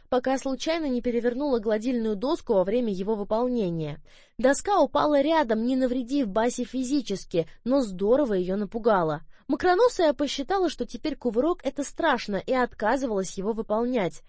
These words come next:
Доверие к кувырку пришлось восстанавливать несколько занятий.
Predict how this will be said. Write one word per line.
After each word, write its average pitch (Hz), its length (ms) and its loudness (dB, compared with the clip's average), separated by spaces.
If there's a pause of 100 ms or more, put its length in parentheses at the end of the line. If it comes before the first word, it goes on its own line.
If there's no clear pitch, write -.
(260)
Доверие 214 720 0
к - 80 -10
кувырку 277 500 0
пришлось 240 460 -4
восстанавливать 240 760 -2
несколько 170 440 -6
занятий. 156 640 -4